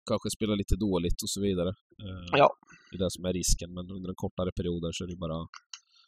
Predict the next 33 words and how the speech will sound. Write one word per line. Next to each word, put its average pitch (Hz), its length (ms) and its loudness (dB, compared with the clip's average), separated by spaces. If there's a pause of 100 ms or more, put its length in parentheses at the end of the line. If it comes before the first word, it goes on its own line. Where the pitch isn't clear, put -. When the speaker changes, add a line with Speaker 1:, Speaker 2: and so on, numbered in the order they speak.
(200)
Speaker 2:
Mm. - 100 -14
Speaker 1:
bita 92 280 8
ihop 92 220 0 (180)
och, 85 140 -4 (100)
eh, 80 120 -4 (320)
och 98 60 -10 (100)
njuta. 92 420 4 (540)
Men, 120 180 10
eh, 117 280 10
Speaker 2:
De 139 80 12 (800)
Speaker 1:
ja. 104 140 0 (260)
Speaker 2:
Ja. - 80 10 (680)
Eh, 151 100 12
nej, 165 340 12
jag 156 120 12
tror 165 100 12
att 147 140 8
de 156 140 8
kommer 151 160 10
fokusera - 380 12
mer 143 480 10
på 135 60 -6
cash - 260 4 (120)
game. 151 160 0 (380)
Eh, 160 140 2
Speaker 1:
Ja. - 360 2
Speaker 2:
åtminstone 147 460 0
Kåsan. 143 440 2 (480)
Speaker 1:
Ja. 160 100 2 (340)
Speaker 2:
Eh, 139 60 -2
men, 143 420 2
eh, 135 240 6 (180)
det, 143 240 10